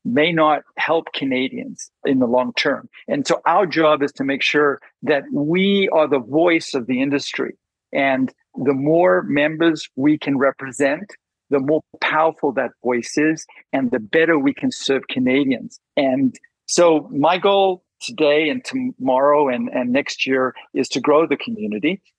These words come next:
to make sure that we offer services which are innovative, that represent the changing face of lending in Canada, and create a collaborative environment, uh, for our, our members so they can share best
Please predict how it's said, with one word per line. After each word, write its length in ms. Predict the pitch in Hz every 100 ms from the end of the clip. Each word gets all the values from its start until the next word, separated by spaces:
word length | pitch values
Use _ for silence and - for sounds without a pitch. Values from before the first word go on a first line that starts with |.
| _
to 100 | -
make 200 | 139 147
sure 280 | - 156 151
that 180 | 147 143
we 240 | 139 139
offer 500 | 131 135 - 143 135 - - _
services 680 | - 143 131 139 - 135 120 -
which 360 | 127 123 - - _
are 220 | - 135 -
innovative, 640 | 139 127 139 139 147 135 - _
that 140 | 147 135
represent 800 | 151 160 - 147 - 135 131 - _
the 60 | 120
changing 400 | 147 143 120 123
face 340 | 131 135 - -
of 280 | 139 127 120
lending 440 | 123 120 127 139 135
in 120 | 113
Canada, 540 | - 117 113 117 185 - _ _ _ -
and 500 | 160 160 160 156 127 - _ _
create 200 | - 180
a 40 | 165
collaborative 580 | 156 160 170 185 139 131 -
environment, 720 | 127 127 127 135 127 120 - -
uh, 180 | 131 127 - -
for 400 | 139 131 131 135
our, 240 | 131 139
our 60 | 131
members 420 | 135 151 127 -
so 80 | 131
they 120 | 131
can 140 | -
share 300 | 127 - 147
best 320 | 143 127 -